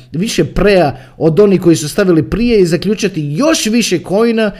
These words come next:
i onda će uzeti ovo prvo mjesto koje je potrebno za reklamu. Je-, ali opet go-, opet vam spominjem i, i, i na-, napominjem. Ovdje se radi o jednoj državi i o jednom jeziku.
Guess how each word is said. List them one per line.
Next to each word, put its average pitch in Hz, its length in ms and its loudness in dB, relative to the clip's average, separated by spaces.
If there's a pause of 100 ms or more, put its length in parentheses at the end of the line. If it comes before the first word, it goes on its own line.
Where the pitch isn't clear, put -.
(100)
i 180 140 2
onda 196 160 4
će 185 120 0
uzeti 180 380 4
ovo 170 160 4
prvo 165 240 0
mjesto 156 320 -2
koje 131 140 -2
je 127 120 -4
potrebno 117 360 -6
za 107 120 -8
reklamu. 98 500 -10 (340)
Je-, 151 220 -2
ali 156 200 4
opet 240 240 0
go-, 185 240 -2
opet 214 180 -2
vam 208 120 -4
spominjem 196 420 -4 (300)
i, 135 80 -4
i, 156 320 -4
i 156 40 -2
na-, 160 200 -2
napominjem. 151 720 -2 (200)
Ovdje 254 220 0
se 185 140 -4
radi 214 400 -4
o 151 120 2
jednoj 208 480 0
državi 220 440 -4
i 143 200 -6
o 156 120 2
jednom 233 240 0
jeziku. 185 540 -4